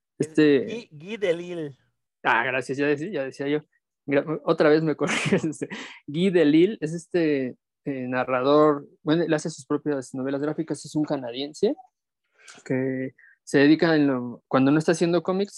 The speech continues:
Speaker 1: se dedica a la animación y a supervisar estudios de animación en diferentes países. Eh, porque usted, como ustedes sabrán, pues, se hace mucha animación se, de los estudios norteamericanos, se encarga a países de Oriente y, pues,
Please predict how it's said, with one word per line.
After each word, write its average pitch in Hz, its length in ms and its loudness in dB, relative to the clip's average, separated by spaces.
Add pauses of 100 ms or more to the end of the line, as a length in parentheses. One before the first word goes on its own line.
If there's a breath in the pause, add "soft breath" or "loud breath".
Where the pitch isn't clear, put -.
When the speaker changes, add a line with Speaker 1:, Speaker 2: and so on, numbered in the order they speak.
(120)
Speaker 1:
se 127 100 -8
dedica 127 520 -6
a 131 40 -12
la 135 100 -6
animación 131 760 -2
y 127 360 -2
a 120 80 -4
supervisar 135 800 -2 (340)
estudios 156 440 0
de 131 80 -2
animación 131 680 -6
en 113 260 -12
diferentes 127 500 -8
países. 151 500 -2 (580)
Eh, 120 480 -6
porque 123 200 -4
usted, 135 260 2
como 117 160 -4
ustedes 131 240 0
sabrán, 131 220 0
pues, - 100 -14
se 131 80 0
hace 120 260 -2
mucha 131 320 -4
animación 123 560 -6
se, 120 200 -8 (160)
de 127 140 -12
los 123 160 -18
estudios 143 440 6
norteamericanos, 127 760 -4
se 120 80 -10
encarga 123 420 -4 (180)
a 135 140 -10
países 131 380 -12
de 123 140 -10
Oriente 160 460 0
y, - 60 -2
pues, - 180 -20